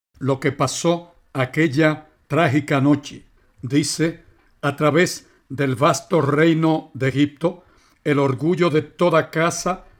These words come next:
había sido humillado. Los gritos y gemidos de los dolientes llenaban los aires. El rey y los cortesanos, con rostros pálidos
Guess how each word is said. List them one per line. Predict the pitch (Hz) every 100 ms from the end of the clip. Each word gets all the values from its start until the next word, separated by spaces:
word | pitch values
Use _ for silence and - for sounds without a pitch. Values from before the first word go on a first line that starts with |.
| _ _
había | - 139 151 165
sido | - - 175 151 165 165 _ _
humillado. | - 139 135 131 151 147 - - _ _ _
Los | 135 135 - -
gritos | 113 156 185 180 160
y |
gemidos | 165 165 170 170 165 139 _ _ _
de | 131 135
los | 139 135 -
dolientes | 139 143 151 160 143 180 185 - _ _ _
llenaban | 113 135 135 160 170 175 175 -
los | 127 127 -
aires. | 156 156 - - - _ _ _ _ _ -
El | 139
rey | 120 123 156 180 196 196 _ _
y | -
los | 147 147 - _
cortesanos, | - 151 131 147 123 170 165 170 170 - _ _ -
con | 147 131
rostros | 147 165 - 175 139
pálidos | - 160 170 175 170 165